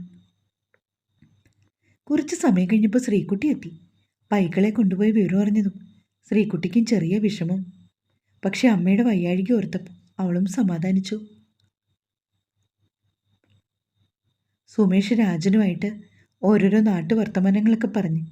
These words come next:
അകത്തെ മുറിയിലിരിക്കുകയാണ്. ശോഭയാണെങ്കിൽ ഫോണെടുത്ത് കണ്ണനെ വിളിച്ചു. വീട്ടിലേക്ക് വരുമ്പോൾ ഒരു കോഴിയും ഇത്തിരി മീനും ഒക്കെ മേടിച്ചു കൊണ്ടുവരണം. എല്ലാവരും എത്തിയിട്ടുണ്ടെന്ന്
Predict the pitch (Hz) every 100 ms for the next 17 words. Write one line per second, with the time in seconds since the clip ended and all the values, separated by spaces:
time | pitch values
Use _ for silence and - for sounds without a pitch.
0 | - - 170 160 190 202 180 196 196 -
1 | 185 226 220 160 - _ _ _ _ _
2 | _ _ _ _ - - 196 170 233 226
3 | 214 262 208 - - _ _ 190 185 190
4 | 190 226 233 170 175 214 180 147 - -
5 | _ _ _ _ - 196 147 175 180 214
6 | 196 175 190 - - _ - 330 - 220
7 | 170 190 214 185 - - 175 - 208 214
8 | 180 175 208 214 - 247 339 330 196 160
9 | 220 226 233 185 151 160 - - _ _
10 | _ _ _ _ _ _ 196 190 175 214
11 | 208 185 190 240 269 285